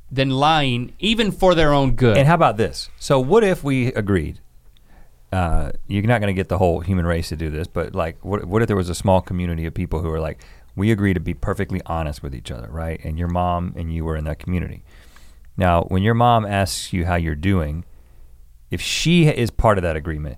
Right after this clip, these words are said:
Speaker 2: she now knows that that is not an empty question. She knows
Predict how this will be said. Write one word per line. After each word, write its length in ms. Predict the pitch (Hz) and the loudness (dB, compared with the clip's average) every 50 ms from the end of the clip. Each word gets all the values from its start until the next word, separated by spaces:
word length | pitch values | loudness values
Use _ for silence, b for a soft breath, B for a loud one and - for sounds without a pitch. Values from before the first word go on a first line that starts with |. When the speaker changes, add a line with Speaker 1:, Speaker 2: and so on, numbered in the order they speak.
| - - - | -16 -20 -20
Speaker 2:
she 380 | - - - - - 180 180 | -14 -10 -6 -2 0 2 2
now 300 | 156 139 139 143 131 120 | 4 4 4 4 4 4
knows 380 | 110 110 113 117 117 113 104 90 | 4 4 4 4 4 4 2 -2
that 120 | 95 85 85 | -4 -2 0
that 160 | 101 104 101 | 2 2 2
is 100 | 92 82 | 2 0
not 140 | 98 92 87 85 | 0 0 0 0
an 80 | 82 85 | -2 -4
empty 200 | 82 - - - | -4 -6 -10 -8
question. 420 | - 82 73 - - - - - - b b b b b b b | -6 -6 -6 -6 -8 -16 -18 -20 -20 b b b b b b b
She 260 | - - - 151 165 | -10 -2 0 2 4
knows 420 | 143 113 101 92 92 95 90 - | 4 4 4 4 2 0 -2 -6